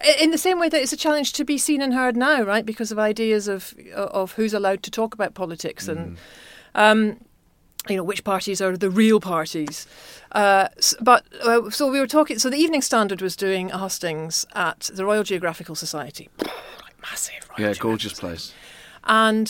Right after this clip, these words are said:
Speaker 1: they invited us to come along, uh, and they said, t-, t-, uh, "Sophie, we'll have you, we'd like you to come along as the surprise candidate." So this is part of the thing, like, don't announce your, don't, we won't announce,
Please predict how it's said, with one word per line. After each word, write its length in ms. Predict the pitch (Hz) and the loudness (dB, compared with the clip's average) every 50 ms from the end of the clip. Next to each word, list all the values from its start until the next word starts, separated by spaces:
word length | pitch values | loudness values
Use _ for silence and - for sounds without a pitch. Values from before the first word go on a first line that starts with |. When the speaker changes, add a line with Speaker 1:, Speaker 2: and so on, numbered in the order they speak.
| - | -6
Speaker 1:
they 360 | 208 208 226 226 226 226 226 - | -4 0 2 4 4 2 2 0
invited 420 | 214 214 240 247 254 247 240 214 | -2 0 0 0 0 -2 -4 -6
us 140 | 196 - - | -6 -6 -8
to 80 | - | -10
come 100 | - 196 | -8 -8
along, 380 | 185 185 175 170 165 165 170 - - - | -6 -6 -6 -6 -6 -8 -10 -10 -10 -8
uh, 260 | 175 175 175 170 170 | -8 -6 -6 -6 -6
and 120 | 147 175 185 | -6 -8 -8
they 20 | |
said, 220 | 180 - 226 214 | -6 -6 -6 -6
t-, 120 | - - - - | -6 -10 -12 -12
t-, 160 | _ - - - | _ -14 -12 -10
uh, 340 | 175 175 175 175 165 - - | -8 -8 -8 -8 -10 -12 -14
"Sophie, 460 | - - - 214 - - 190 180 170 | -14 -8 -8 -8 -6 -6 -8 -8 -8
we'll 160 | 170 180 185 180 | -8 -8 -10 -6
have 260 | 190 226 233 226 - | -4 -4 -4 -4 -6
you, 160 | 196 190 175 | -6 -6 -4
we'd 100 | 180 190 | -4 -4
like 120 | 208 226 | -4 -4
you 40 | - | -4
to 80 | 220 - | -8 -10
come 140 | 220 202 190 | -10 -8 -8
along 160 | 180 175 175 | -8 -10 -10
as 120 | 170 - | -12 -12
the 100 | - 185 | -12 -12
surprise 480 | - - 196 - - 190 170 170 165 - | -10 -10 -12 -10 -10 -8 -8 -8 -8 -10
candidate." 420 | - 165 180 - - 147 - - | -10 -10 -10 -10 -12 -14 -14 -14
So 120 | - - 180 | -12 -8 -6
this 180 | 214 214 - | -6 -6 -6
is 80 | 220 - | -10 -8
part 160 | - 190 170 | -8 -8 -8
of 60 | 147 | -6
the 40 | 170 | -8
thing, 160 | 160 - 156 | -10 -10 -10
like, 180 | 160 160 156 170 | -10 -10 -12 -4
don't 220 | - 220 233 240 | -2 0 0 0
announce 380 | - 220 214 208 202 165 - - | 0 -2 -2 -2 -4 -6 -8 -8
your, 280 | 185 180 180 170 175 - _ _ _ - - _ _ | -6 -6 -6 -8 -10 -14 _ _ _ -20 -20 _ _
don't, 240 | - 233 262 240 - - | 6 6 6 6 0 -6
we 140 | - 214 220 | -4 -4 -2
won't 200 | 220 254 254 - | 0 0 0 0
announce, 540 | - 202 196 185 175 - - - - - - | 0 -2 -2 -4 -6 -8 -10 -10 -12 -12 -14